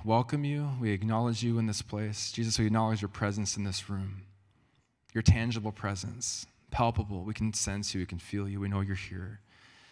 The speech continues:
Where two or more are gathered, God, you are here, um, with us. You're in our midst.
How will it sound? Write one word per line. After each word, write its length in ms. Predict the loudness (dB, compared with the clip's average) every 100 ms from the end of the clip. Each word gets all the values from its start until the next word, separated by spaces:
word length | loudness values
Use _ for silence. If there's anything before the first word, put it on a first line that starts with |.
| -20 -20 -2
Where 80 | 0
two 260 | 2 4
or 80 | 6
more 180 | 6 6
are 80 | 6
gathered, 320 | 6 4 4
God, 200 | 4 6
you 80 | 4
are 80 | 4
here, 640 | 2 2 4 4 2 -4 -12 -6
um, 240 | 0 0 0 0
with 260 | 2 2 0
us. 260 | -4 -4
You're 80 | -2
in 100 | 0
our 100 | 0 0
midst. 720 | -2 -4 -6 -4 -4 -4